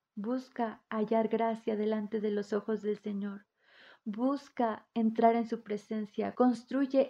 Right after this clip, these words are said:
esa arca día con día para que el día de la salvación,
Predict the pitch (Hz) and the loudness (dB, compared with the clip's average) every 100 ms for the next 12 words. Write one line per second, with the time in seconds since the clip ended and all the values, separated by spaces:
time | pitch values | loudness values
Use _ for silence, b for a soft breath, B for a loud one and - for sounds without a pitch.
0 | 247 247 247 240 247 254 254 220 214 226 | 2 2 4 4 4 0 -2 -2 -2 -4
1 | 226 247 240 240 214 214 208 220 208 202 | 0 2 2 0 -2 -2 -2 -2 -2 -8
2 | _ _ 220 214 214 208 208 202 247 254 | _ _ -4 -2 -2 0 0 0 2 2
3 | 240 214 - 202 190 190 - 254 269 240 | 2 -2 -4 -6 -6 -8 -8 -6 -4 -6